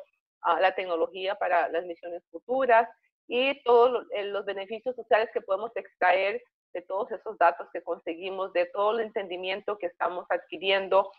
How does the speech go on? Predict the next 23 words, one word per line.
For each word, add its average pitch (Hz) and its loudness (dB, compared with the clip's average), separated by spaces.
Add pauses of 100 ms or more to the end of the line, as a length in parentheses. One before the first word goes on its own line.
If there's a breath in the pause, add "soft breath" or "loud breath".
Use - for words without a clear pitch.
(260 loud breath)
de 196 6
por 190 2
qué 247 6
es 247 2
que 233 4
hay 214 6
cambio 226 -2
climático, 190 -6
de 170 -4
que 180 -12
por 202 -8
qué 190 -6
como 208 -10
es 196 -4
la, 190 2
la 180 0
atmósfera 185 -4
terrestre, 170 -2
de 180 -12
que - -8
cuál 196 0
es 226 -4
la 208 -2